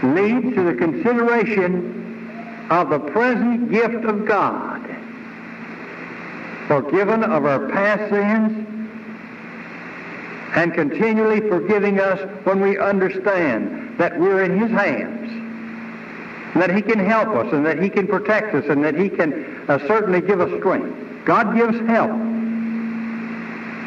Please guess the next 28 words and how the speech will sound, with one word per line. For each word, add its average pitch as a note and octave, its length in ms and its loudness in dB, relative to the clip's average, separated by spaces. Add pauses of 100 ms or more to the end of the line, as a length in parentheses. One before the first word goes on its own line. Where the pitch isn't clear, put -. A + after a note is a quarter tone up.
(140)
in E3 260 6
living G#3 460 4
out F3+ 460 0 (680)
salvation. D3+ 680 2 (840)
Philippians, G#3+ 520 2
the F3+ 140 0
second G3+ 400 0
chapter. - 380 0 (480)
Turn G#3+ 200 4
to G3 120 4
that. D#3+ 340 0 (1700)
It A3 140 4
is C4 320 2
God A#3+ 420 4
who E3+ 160 4
works G#3+ 300 4
in A3 400 2
you, A3+ 1600 -2
both G#3 260 2
the G3+ 160 4
will A3+ 480 4
and E3+ 160 4
to E3 100 2
do D#3 600 2
of D#3+ 160 2
His G3+ 220 4
good G3 200 2
pleasure F#3 460 2